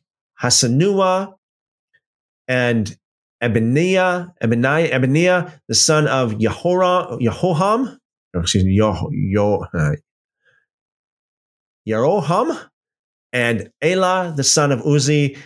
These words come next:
the son of Mikri, and Meshulam, the s-, the son of Shephatiah,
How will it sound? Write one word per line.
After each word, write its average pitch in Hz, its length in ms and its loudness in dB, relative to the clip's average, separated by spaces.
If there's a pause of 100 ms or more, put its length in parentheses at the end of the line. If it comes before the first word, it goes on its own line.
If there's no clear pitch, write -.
(140)
the 131 60 -2
son 131 240 2
of 117 100 -2
Mikri, 147 640 0 (500)
and 123 260 0 (120)
Meshulam, 151 880 0 (300)
the 120 60 -2
s-, - 360 0 (120)
the 113 100 -2
son 143 320 2
of 123 320 -2 (1160)
Shephatiah, 180 1080 0